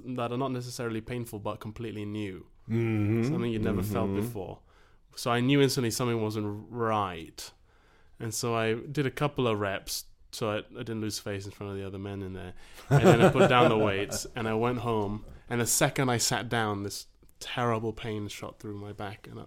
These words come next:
Speaker 1: and, um, and I was unable to lie down or sit. Um, and my back basically went into spasms, uh, and that took a while to heal. And even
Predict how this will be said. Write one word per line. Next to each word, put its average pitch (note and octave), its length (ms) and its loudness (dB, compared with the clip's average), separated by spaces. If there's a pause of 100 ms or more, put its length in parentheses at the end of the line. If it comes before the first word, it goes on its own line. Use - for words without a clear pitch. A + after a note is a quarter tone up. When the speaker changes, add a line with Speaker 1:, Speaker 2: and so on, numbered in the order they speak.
Speaker 1:
and, G2+ 380 -8
um, G2 360 -8 (760)
and G#2+ 100 -6
I A2 40 -2
was G#2+ 240 -4
unable A2 380 -4
to G#2+ 100 -10 (120)
lie G2 200 -6
down G#2+ 400 -6
or F#2 60 -10
sit. - 580 -8 (1300)
Um, G#2 540 -4 (440)
and A2+ 440 -6 (380)
my A#2 200 -6
back A#2 480 -8
basically A#2+ 280 -6
went A2 180 -4
into G#2+ 180 -12
spasms, G#2 1000 -8 (960)
uh, G#2 600 -4 (180)
and A2 240 -6
that B2+ 200 -4
took - 160 -6
a B2 40 -6
while A#2 200 -2
to G#2+ 60 -4
heal. G2+ 540 -4
And A#2 160 -2
even A#2 440 -2